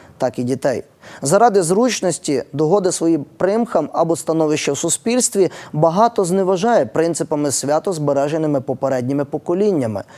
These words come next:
вважаючи ці принципи застарілою моделлю поведінки, старомодністю і архаїчністю. Така ситуація в суспільстві мимоволі впливає і на християн. Біблійна позиція стосовно тих або інших питань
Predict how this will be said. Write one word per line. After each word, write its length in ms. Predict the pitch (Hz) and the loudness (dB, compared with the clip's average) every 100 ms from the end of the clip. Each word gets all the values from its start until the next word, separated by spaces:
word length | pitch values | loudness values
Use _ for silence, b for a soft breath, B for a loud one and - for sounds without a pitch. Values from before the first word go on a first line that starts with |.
| B - | B -2
вважаючи 680 | 143 139 190 240 240 202 | 0 2 4 4 2 -4
ці 220 | - 220 | -2 -2
принципи 640 | 233 277 277 254 247 226 196 B B | 0 2 2 0 0 2 0 B B
застарілою 800 | 147 160 - 147 165 220 226 156 | -2 -2 -2 0 2 2 2 2
моделлю 460 | 139 139 143 143 | 2 2 2 2
поведінки, 800 | 135 143 143 139 170 226 240 220 - B | 0 -2 0 0 2 0 2 0 -2 B
старомодністю 1080 | - - 139 127 147 190 190 170 - 156 131 B | -8 -2 0 2 2 2 0 -2 -2 -4 -4 B
і 100 | 139 | -2
архаїчністю. 880 | 135 120 147 156 156 - 117 - 90 - _ _ _ _ _ _ _ _ _ _ B B B B | -2 0 0 0 0 -4 -6 -6 -8 -12 _ _ _ _ _ _ _ _ _ _ B B B B
Така 240 | 175 151 156 | -4 2 2
ситуація 540 | 165 151 165 156 165 | 2 4 4 6 2
в 60 | 143 | 0
суспільстві 640 | 180 - 233 254 - 185 | -2 -2 0 0 0 0
мимоволі 680 | 170 165 175 202 262 233 - - _ _ | 2 2 2 4 4 4 0 -4 _ _
впливає 720 | - - 165 156 165 202 190 | -20 -2 0 4 4 4 4
і 20 | |
на 120 | 156 123 | 2 0
християн. 600 | 143 127 - 110 82 - - B B | -4 -8 -6 -6 -6 -10 -18 B B
Біблійна 540 | 147 170 202 285 262 208 | -2 2 2 2 2 2
позиція 600 | 202 185 254 - 190 160 | 0 2 0 0 -2 -2
стосовно 520 | - 165 214 208 175 | -2 0 2 2 2
тих 260 | 226 220 | 0 -2
або 160 | 170 170 | -2 0
інших 300 | 196 180 156 | 0 -2 -6
питань 440 | - 190 233 262 | -4 0 2 2